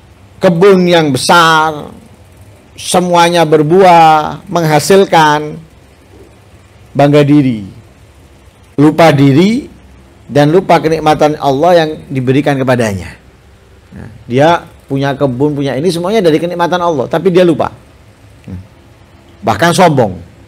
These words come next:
Sombong, mengatakan, "Ini tidak akan binasa.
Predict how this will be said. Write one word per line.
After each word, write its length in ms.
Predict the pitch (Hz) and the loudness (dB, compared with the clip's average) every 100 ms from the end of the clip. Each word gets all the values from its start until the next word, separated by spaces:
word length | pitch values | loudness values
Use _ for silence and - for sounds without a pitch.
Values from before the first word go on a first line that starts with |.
| _ _ _ - - - - - - - - - - - - - - | _ _ _ -20 -20 -20 -20 -20 -20 -20 -20 -20 -18 -18 -20 -20 -8
Sombong, 480 | 170 175 143 113 92 - | -2 0 0 -4 -6 -14
mengatakan, 560 | 117 123 123 131 143 156 | -6 -4 -2 -2 -4 -4
"Ini 240 | 135 143 | -2 -4
tidak 280 | 131 127 120 | -2 -2 0
akan 140 | 147 170 - - - _ _ - | 0 -2 -6 -20 -20 _ _ -10
binasa. 640 | 117 123 165 165 170 170 | -4 0 0 0 0 -2